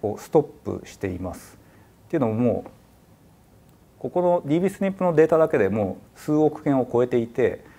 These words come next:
ハンドリングが難しくなってるんですね。だから、えっと、二千、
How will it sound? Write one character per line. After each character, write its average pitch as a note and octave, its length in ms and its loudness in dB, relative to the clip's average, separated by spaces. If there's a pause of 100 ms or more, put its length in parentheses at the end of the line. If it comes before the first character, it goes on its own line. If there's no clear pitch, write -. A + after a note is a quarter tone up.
(260)
ハ - 140 0
ン D3+ 80 0
ド D3 80 4
リ C#3+ 80 4
ン C#3+ 60 2
グ C#3+ 120 4
が A2+ 100 0
難 A#2+ 200 -2
し - 40 -16
く - 100 -6
な F2 60 -6
っ - 40 -12
て - 100 -10
る F2+ 80 -10
ん F#2+ 40 -10
で F#2+ 60 -10
す - 100 -16
ね。 - 180 -16 (920)
だ D3+ 80 -6
か C3 60 2
ら、 G#2+ 140 0 (180)
え A2+ 60 -2
っ A2 40 -2
と、 A2 220 -10 (720)
二 C#3+ 100 -6
千、 G3+ 300 0